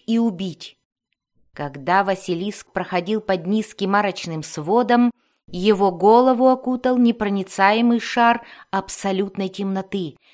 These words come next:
и монстр, внезапно остановившись, сделал шаг назад, на что и рассчитывал охотник. В то же мгновение он накинулся на чудовище.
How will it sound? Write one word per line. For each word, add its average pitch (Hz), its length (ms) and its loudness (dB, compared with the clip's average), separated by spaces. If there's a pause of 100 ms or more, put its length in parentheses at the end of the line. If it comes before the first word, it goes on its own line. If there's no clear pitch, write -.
(180)
и 214 120 0
монстр, 247 640 4 (280)
внезапно 226 640 2
остановившись, 185 1000 -6 (280)
сделал 254 640 2
шаг 247 340 0
назад, 240 600 2 (360)
на 175 160 -2
что - 280 -2
и 175 100 2
рассчитывал 233 920 -2
охотник. 165 760 -8 (1160)
В - 160 -20
то 220 280 -2
же 214 160 -2
мгновение 220 960 2
он 226 280 4
накинулся 220 640 -2
на 208 120 -2
чудовище. 165 840 -6